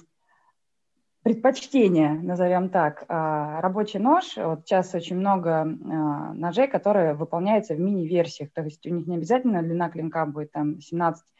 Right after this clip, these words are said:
а, сантиметров, чуть меньше. У нас прекрасная модель есть четыреста двенадцать мини. Притом, а,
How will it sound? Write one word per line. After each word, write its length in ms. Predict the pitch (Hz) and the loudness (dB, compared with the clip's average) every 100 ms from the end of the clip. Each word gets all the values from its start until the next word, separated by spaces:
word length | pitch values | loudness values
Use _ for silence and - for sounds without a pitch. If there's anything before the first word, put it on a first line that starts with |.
| _ _ _ | _ _ _
а, 160 | - 143 | -8 -6
сантиметров, 560 | - 165 180 196 180 | -6 -8 -4 -4 -4
чуть 220 | - 175 185 | -8 -10 -4
меньше. 340 | 226 254 196 | 0 0 -2
У 40 | |
нас 180 | 170 170 | -4 -4
прекрасная 560 | - 180 196 170 165 160 | -6 -2 2 2 0 -6
модель 340 | 170 165 156 | -4 -2 -2
есть 160 | 156 156 | -2 -8
четыреста 380 | - 160 156 165 | -10 -10 -8 -6
двенадцать 380 | 170 160 156 202 | -2 -2 -2 0
мини. 400 | 247 254 156 - _ _ - | 4 4 2 -6 _ _ -4
Притом, 520 | 180 180 175 165 147 | -2 2 2 2 -2
а, 360 | 160 156 151 | -2 0 -2